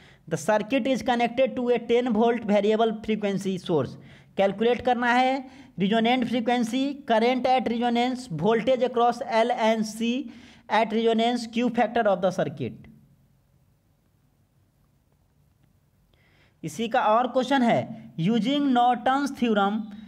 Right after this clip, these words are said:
determine the current in twenty ohm resistor in the network shown।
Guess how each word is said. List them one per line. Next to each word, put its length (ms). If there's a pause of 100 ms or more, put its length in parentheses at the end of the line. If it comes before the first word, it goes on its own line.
(180)
determine 480
the 80
current 420
in 240
twenty 460
ohm 340
resistor 560
in 180
the 100
network 500
shown। 300